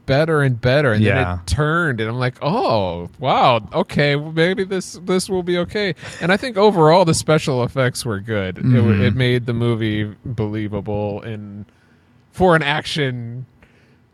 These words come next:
Speaker 1: uh, movie. You know what I mean?
Speaker 2: Yeah, yeah, yeah.
Speaker 1: Yeah.
Speaker 2: Not for, like, it wasn't I mean, it's certainly
Speaker 1: It wasn't
Speaker 2: sci-fi,
Speaker 1: ch-
Speaker 2: but it wasn't like Star Trek or something that's, or Star Wars, which is,
Speaker 1: But
Speaker 2: like,
Speaker 1: it wasn't
Speaker 2: very
Speaker 1: cheesy where it's like, "Oh, those are just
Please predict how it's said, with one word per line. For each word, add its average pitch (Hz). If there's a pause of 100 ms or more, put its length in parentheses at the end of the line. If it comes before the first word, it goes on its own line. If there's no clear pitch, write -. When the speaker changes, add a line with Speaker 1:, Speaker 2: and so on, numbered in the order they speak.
Speaker 1:
uh, 110
movie. 143
You 143
know 147
what 151
I 147
mean? 151
Speaker 2:
Yeah, 151
yeah, 113
yeah. 98
Speaker 1:
Yeah. 117 (260)
Speaker 2:
Not 127
for, 131
like, 104
it 123
wasn't 135 (440)
I 131
mean, 127
it's 110
certainly 135
Speaker 1:
It 190
wasn't 208
Speaker 2:
sci-fi, 120
Speaker 1:
ch- 107
Speaker 2:
but 120
it 113
wasn't 127
like 110
Star 113
Trek 87
or 95
something 104
that's, 87
or 117
Star 110
Wars, 95
which 104
is, 101
Speaker 1:
But 113
Speaker 2:
like, -
Speaker 1:
it 208
wasn't 196
Speaker 2:
very 104
Speaker 1:
cheesy 131
where 113
it's 113
like, 117
"Oh, 147
those 147
are 139
just 123